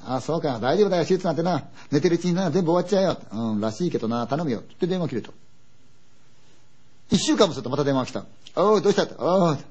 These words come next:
相変わらず入院だ」って。「長いな」って。「うん、手術だって。まだなんだよ。来てくんねえかな。退屈なんだよ」。「わかった、わかった。時間見たら行くよ」。まあ、適当な話をして電話を切った。ところが、その電話があって、ものの三日もしないうち、またBさんから電話があっ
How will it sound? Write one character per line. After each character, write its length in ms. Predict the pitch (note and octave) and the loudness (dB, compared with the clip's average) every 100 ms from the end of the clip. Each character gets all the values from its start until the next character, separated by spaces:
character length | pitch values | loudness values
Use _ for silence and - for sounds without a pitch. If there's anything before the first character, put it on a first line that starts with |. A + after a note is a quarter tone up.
| - - - | -18 -10 2
相 120 | D3+ | 4
変 80 | E3+ | 4
わ 60 | |
ら 40 | C#3 | 2
ず 80 | |
入 80 | D#3+ | 2
院 60 | D3+ | 2
だ」 80 | A#2 | 0
っ 40 | |
て。 80 | C3+ | 0
「長 220 | F3+ A#3+ | 2 4
い 60 | G#3 | 4
な」 100 | D#3+ | 2
っ 20 | |
て。 80 | A#2+ | 2
「う 320 | D3 D3+ C#3 | 2 4 2
ん、 60 | G#2 - | -2 -4
手 120 | - | 0
術 140 | A#3+ D3 | 2 2
だ 80 | |
っ 20 | B2 | 0
て。 100 | C#3+ | 0
ま 140 | D3+ | 0
だ 60 | C#3 | 0
な 100 | A#2 | 0
ん 80 | |
だ 80 | G#2+ | 0
よ。 120 | G2+ | -2
来 80 | - | -2
て 80 | F#3+ | 0
く 80 | F#3 | 0
ん 20 | |
ね 60 | E3+ | 2
え 40 | |
か 60 | E3 | 2
な。 200 | F3 D#3 | 2 2
退 160 | E3 | 0
屈 140 | - A3 | -2 -2
な 80 | |
ん 80 | A3 | 2
だ 80 | A3 | 4
よ」。 280 | E3+ B2 - - - - - - | 4 2 -2 -18 -18 -18 -18 -8
「わ 100 | - | 0
か 60 | E3+ | 2
っ 60 | F#3 | 2
た、 120 | F3 | 2
わ 100 | F3 | 2
か 40 | |
っ 20 | |
た。 200 | F3+ C3+ | 2 2
時 80 | A2 | 2
間 100 | E3 | -2
見 60 | F3 | 0
た 60 | |
ら 80 | B2+ | 0
行 20 | |
く 60 | A2 | 0
よ」。 140 | A2+ - - - - - - - - - - - - - - | -4 -6 -18 -18 -18 -18 -18 -18 -18 -18 -18 -18 -18 -18 -6
ま 160 | A3+ A3 | 4 4
あ、 40 | |
適 120 | G3 - | 4 2
当 80 | |
な 80 | F#3 | 2
話 120 | F#3 D3+ | 2 2
を 60 | |
し 40 | - | 0
て 80 | |
電 160 | A2+ C3+ | 2 2
話 80 | A#2 | 2
を 60 | |
切 140 | A2 - | -2 -8
っ 20 | |
た。 160 | - - - - - - - - - - - - - | -12 -12 -14 -18 -18 -18 -18 -18 -18 -16 -16 -10 0
と 100 | C4 | 4
こ 100 | D4+ | 6
ろ 80 | B3+ | 6
が、 100 | G3 | 4
そ 80 | |
の 100 | B3 | 2
電 160 | A#3 C4+ | 4 4
話 80 | C4 | 6
が 80 | B3 | 4
あ 20 | |
っ 40 | |
て、 80 | G3+ | 4
も 80 | A#3+ | 4
の 80 | C4 | 4
の 80 | |
三 120 | B3+ - | 4 6
日 120 | - | 4
も 60 | |
し 60 | A3+ | 4
な 60 | B3+ | 2
い 40 | |
う 20 | |
ち、 60 | G3+ | 2
ま 140 | C4+ | 2
た 80 | C4+ | 4
B 180 | C#4+ A3 | 4 4
さ 100 | E3 | 4
ん 20 | |
か 60 | A2 | 0
ら 60 | |
電 80 | A2 | -8
話 120 | G2 | -8
が 0 | |
あ 20 | |
っ 140 | - | -12